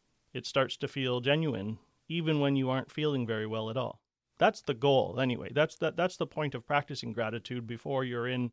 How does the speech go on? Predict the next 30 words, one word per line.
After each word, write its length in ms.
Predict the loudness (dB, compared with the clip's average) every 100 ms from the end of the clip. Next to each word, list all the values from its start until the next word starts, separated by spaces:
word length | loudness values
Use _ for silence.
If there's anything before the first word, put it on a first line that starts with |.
| _ _ _
some 200 | -2 0
sort 180 | 0 0
of 80 |
mental 240 | -2 -2 -2
health 180 | -4 -2
crisis. 520 | -2 -2 -4 -8 -12 _ _ _ _ _ _
As 140 | 0 0
I 80 |
said 260 | 0 -2 -2
before, 360 | -2 0 2 2
it's 260 | -2 -10 -12
preparing 480 | -8 -2 2 4 2
for 180 | 0 0
a 60 | 4
fire 420 | 6 6 4 -2
before 360 | -6 -2 -2
there 160 | -2 -4
is 120 | -4
a 40 | -6
fire. 520 | -2 -2 -4 -12 -20 _ _ _ _ _ _ _
Sometimes 380 | -8 -4 -2 -4
the 80 | -4
fire 460 | 2 2 2 -2 -10 _ _ -2
will 160 | 2
not 180 | 4 4
be 120 | 2
put 180 | -2 0
out 200 | 2 0 0
by 280 | 0 2
the 360 | -2 -6 -6